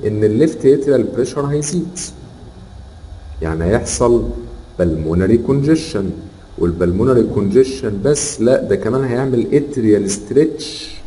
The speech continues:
على الاوزين، فده يستيميوليت الكومبليكيشن اللي ممكن تحصل بسبب اتريال فايبريليشن. يعني الاتريال ستريتش ده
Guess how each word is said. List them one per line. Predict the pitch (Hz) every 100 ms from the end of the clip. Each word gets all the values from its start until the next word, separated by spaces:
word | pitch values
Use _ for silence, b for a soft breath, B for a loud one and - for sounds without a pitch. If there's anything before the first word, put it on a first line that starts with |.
| - - - - - -
على | 98 131 151 151 - -
الاوزين، | 117 - 110 110 143 135 135 139
فده | - 104 110 139
يستيميوليت | 139 131 - 117 110 104 101 127 139 - 123
الكومبليكيشن | 110 - 107 101 101 95 131 135 131 123
اللي | 101 98
ممكن | 113 - 104 -
تحصل | 123 - 92
بسبب | 101 107 139 156 160 - - - - - - - - - -
اتريال | 98 98 117 120
فايبريليشن. | 120 135 135 147 170 180 - - 180
يعني | 80 160
الاتريال | 160 - 120 - 107 92
ستريتش | 90 - - - -
ده | 110